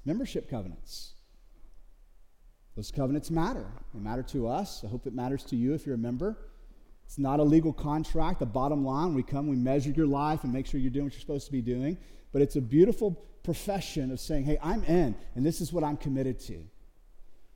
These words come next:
We'll talk in a minute about what happens when we fall short, but that's our commitment we've made.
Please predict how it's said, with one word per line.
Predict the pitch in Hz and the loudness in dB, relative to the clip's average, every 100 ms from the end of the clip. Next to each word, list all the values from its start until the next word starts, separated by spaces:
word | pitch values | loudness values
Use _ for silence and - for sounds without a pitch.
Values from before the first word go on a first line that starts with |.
| - | -12
We'll | 127 | -8
talk | - 175 156 | -4 -2 2
in | 147 | 2
a | |
minute | 131 156 147 | 2 2 2
about | 127 123 | 0 0
what | 127 | -2
happens | 135 123 120 | -2 -4 -4
when | 127 | -6
we | |
fall | 113 120 | -4 -6
short, | 113 - 160 131 - - - - - | -6 -6 -4 -4 -6 -18 -20 -14 -8
but | - | -2
that's | 165 165 | 2 4
our | 190 | 4
commitment | - 220 277 277 - | 6 4 2 -2 -4
we've | 110 | -4
made. | 110 180 | -4 -8